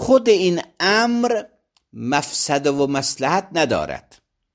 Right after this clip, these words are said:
به همین خاطر مولوی نیست، عقاب نداره. اون حرم-،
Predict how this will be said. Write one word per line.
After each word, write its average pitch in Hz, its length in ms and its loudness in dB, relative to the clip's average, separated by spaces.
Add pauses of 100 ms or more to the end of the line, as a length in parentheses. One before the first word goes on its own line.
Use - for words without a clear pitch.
(240)
به 104 80 -4
همین 147 180 -2
خاطر 160 500 -6
مولوی 120 580 -2
نیست، - 520 -6 (520)
عقاب 135 460 0
نداره. 78 420 -4 (1120)
اون 123 300 -2 (400)
حرم-، 98 380 -6